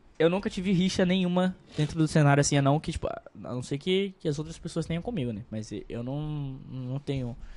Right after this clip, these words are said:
essa, tipo, é, rivalidade com alguém ou de, de não querer jogar com a pessoa, tá ligado? É, sendo bem sincero, tipo, tem, eu sei o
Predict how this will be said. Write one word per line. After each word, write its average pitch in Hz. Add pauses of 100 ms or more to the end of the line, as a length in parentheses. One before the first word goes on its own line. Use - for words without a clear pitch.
(220)
essa, 123 (560)
tipo, 110 (540)
é, 117
rivalidade 120
com 127
alguém 123
ou 127
de, 117
de 117
não 120
querer 127
jogar 123
com -
a -
pessoa, 127
tá -
ligado? 113 (400)
É, 113
sendo 117
bem 117
sincero, 131
tipo, 135
tem, 123 (380)
eu 131
sei 139
o 147